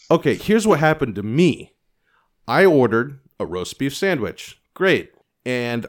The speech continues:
I stand, I finally squeeze my way through this snaking line that's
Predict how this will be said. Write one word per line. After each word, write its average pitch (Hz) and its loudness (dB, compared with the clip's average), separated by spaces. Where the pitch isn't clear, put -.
I 117 -2
stand, 120 -4
I 117 -4
finally 139 -4
squeeze 147 -6
my 151 2
way 123 0
through 120 -6
this 110 -4
snaking 110 -8
line 98 -8
that's - -8